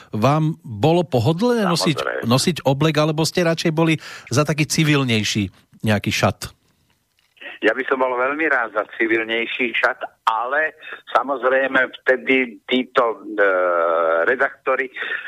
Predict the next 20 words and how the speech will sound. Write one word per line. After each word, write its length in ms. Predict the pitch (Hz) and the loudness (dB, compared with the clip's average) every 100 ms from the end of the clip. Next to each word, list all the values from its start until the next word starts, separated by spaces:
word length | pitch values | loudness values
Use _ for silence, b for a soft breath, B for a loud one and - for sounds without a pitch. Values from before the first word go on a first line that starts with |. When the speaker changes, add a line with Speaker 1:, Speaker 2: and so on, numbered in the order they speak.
| B B - 80 76 76 | B B 0 2 2 2
Speaker 2:
relácií, 800 | 98 117 123 127 - 127 127 123 | 2 0 -2 -6 -2 0 2 -2
v 40 | - | -2
ktorých 280 | 117 110 - | -2 0 -2
som 160 | 120 107 | -2 2
ja 320 | 107 98 98 92 87 73 | 2 2 0 -6 -14 -2
veľmi 320 | 101 120 131 | 0 2 0
často 480 | 143 120 110 - 127 | 0 -2 -2 0 0
a 240 | - 98 95 | 2 0 -2
dlhé 560 | 82 143 127 135 127 | 0 0 0 -2 -2
roky 400 | 123 123 - 120 | 0 -2 -4 -6
účinkovával, 960 | 113 113 - 117 104 113 110 104 101 98 B B B B 95 | -2 -2 -2 -4 2 4 4 2 -2 -4 B B B B 0
hovorili, 400 | 101 101 98 87 | 2 2 0 0
že 160 | 92 | 0
musím 320 | 90 - 92 | -2 -2 -2
byť 140 | 85 - | -2 -4
slušne 460 | - 92 - - 87 | -2 -2 -2 -2 0
oblečený, 640 | 85 82 82 - 80 80 76 | 2 2 0 0 -4 -4 -6
e, 20 | B B B 82 78 76 69 71 | B B B 2 2 2 2 -2
v, 160 | - - 95 80 80 78 - 170 | -4 0 2 4 2 -2 -8 -2
no, 100 | 165 | -2